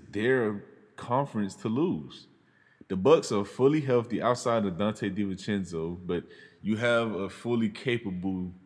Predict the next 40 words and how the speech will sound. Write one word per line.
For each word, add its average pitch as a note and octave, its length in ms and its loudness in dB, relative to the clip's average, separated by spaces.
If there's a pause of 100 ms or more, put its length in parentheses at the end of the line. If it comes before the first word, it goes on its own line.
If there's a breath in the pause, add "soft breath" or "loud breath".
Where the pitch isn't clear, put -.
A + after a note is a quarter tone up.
(960 soft breath)
two A#2+ 320 2
other G2 200 2
guards F#2 720 2
who G2 200 -4
have F#2 180 -2
a E2+ 60 -6
very F#2 340 0
similar F#2+ 420 -4
playing G2 420 -4
style E2+ 340 -4
to E2 200 -8
his, E2 340 -2
and C#2+ 180 -10
Pat - 260 -4
Connaughton F2+ 680 -6
and, D2 220 -8
um, D2+ 360 -10 (100)
I D#2 60 -14
believe D#2+ 400 -6
Brian E2+ 280 -2
Forbes. G#2 600 -2 (800 loud breath)
Two D3 240 4
capable A2 460 2
starters F2 760 -2 (120)
and F#2 240 -2
two A#2 260 -2
guys F#2+ 440 0
who G#2 120 -4
can F#2 200 -6
give F#2 220 0
you F2+ 180 -4 (140)
just F2+ 260 -4
as D#2+ 80 -10
good E2 200 -6
as D#2+ 80 -6
minutes E2 360 -6
as D#2+ 120 -8
he's F2+ 240 -4
gave D2+ 280 -8
you. D2 260 -12